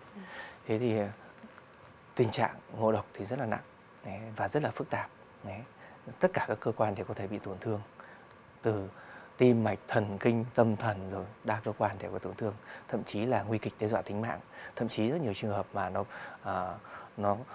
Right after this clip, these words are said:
Speaker 2: à, hầu hết các trường hợp mà, à, bị nặng ấy sẽ là trộn ma túy, loại ma túy mới, thế hệ mới. Và bệnh cảnh của các cháu trẻ như vậy, nhưng mà bệnh cảnh giống như cụ già tám chín mươi tuổi bị nhiều bệnh,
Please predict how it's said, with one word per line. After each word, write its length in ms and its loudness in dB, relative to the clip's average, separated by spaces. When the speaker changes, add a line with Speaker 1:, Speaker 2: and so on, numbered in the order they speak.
Speaker 2:
à, 100 -2
hầu 140 6
hết 100 10
các 100 2
trường 140 2
hợp 120 4
mà, 260 -4
à, 160 -6
bị 180 -2
nặng 220 -2
ấy 80 0
sẽ 180 -4
là 220 -2
trộn 200 6
ma 220 -4
túy, 180 -4
loại 180 0
ma 160 2
túy 200 0
mới, 220 4
thế 140 2
hệ 100 2
mới. 280 -2
Và 200 0
bệnh 220 2
cảnh 220 0
của 80 -2
các 120 0
cháu 300 -2
trẻ 320 0
như 100 2
vậy, 160 2
nhưng 180 8
mà 100 12
bệnh 280 10
cảnh 220 2
giống 200 12
như 320 8
cụ 180 0
già 320 2
tám 180 2
chín 180 0
mươi 140 6
tuổi 200 -2
bị 180 0
nhiều 200 6
bệnh, 160 2